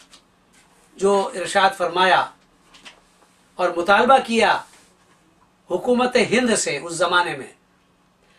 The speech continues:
वो फरमाते हैं कि मेरी राय में हुकूमत के लिए बेहतरीन तरीक़ाकार ये होगा कि वो कादियानियों को एक अलग जमात तस्लीम कर ले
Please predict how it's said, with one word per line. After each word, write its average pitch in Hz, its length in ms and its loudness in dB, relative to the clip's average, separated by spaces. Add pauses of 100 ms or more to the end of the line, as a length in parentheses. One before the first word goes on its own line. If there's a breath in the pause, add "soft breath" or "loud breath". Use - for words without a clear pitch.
(400 soft breath)
वो 170 100 -8
फरमाते 208 440 0
हैं 220 180 2
कि 190 200 -2
मेरी 202 380 0
राय 170 240 2
में 160 300 -8 (800 soft breath)
हुकूमत 247 460 -2
के 208 160 0
लिए 175 400 -6 (720)
बेहतरीन 208 680 -2
तरीक़ाकार 185 800 0
ये 226 100 -2
होगा 165 360 2 (800 soft breath)
कि 208 80 -4
वो 208 160 -2 (120)
कादियानियों 190 880 -2
को 208 320 -2
एक 196 240 -4
अलग 190 240 -4
जमात 160 360 -4
तस्लीम 156 320 -10
कर 120 160 -12
ले 92 160 -20